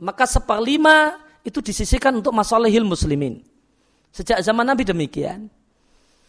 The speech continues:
Ya, seperlima itu untuk kepentingan kaum muslimin. Nah, ini di masa Umar, ini masuk ke Baitul Mal. Dan fai'.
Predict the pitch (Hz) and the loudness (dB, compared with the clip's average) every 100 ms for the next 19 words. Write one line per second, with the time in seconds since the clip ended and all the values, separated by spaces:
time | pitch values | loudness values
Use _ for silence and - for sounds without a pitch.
0 | _ _ _ - - - - - - - | _ _ _ -20 -20 -18 -18 -16 -16 -16
1 | - 147 - 151 190 247 262 269 254 180 | -16 -10 -6 -2 2 4 6 4 0 2
2 | 226 262 269 - _ _ 165 165 233 262 | 6 6 4 -4 _ _ -4 2 4 4
3 | - - 156 180 233 247 214 240 - 160 | 0 -6 -2 2 4 4 4 4 2 2
4 | 151 143 - - _ _ _ - 151 170 | 2 0 -6 -20 _ _ _ -6 0 4
5 | 220 269 277 269 - - 180 170 185 214 | 6 6 4 0 -4 -2 0 2 2 4
6 | 247 240 175 196 175 240 240 214 294 381 | 4 4 2 2 2 2 6 4 4 -2
7 | - _ _ - 151 151 143 143 135 - | -18 _ _ 0 2 2 2 2 0 -6
8 | _ _ _ _ _ _ _ _ _ _ | _ _ _ _ _ _ _ _ _ _
9 | _ _ - 233 247 254 269 254 | _ _ 2 2 4 4 6 4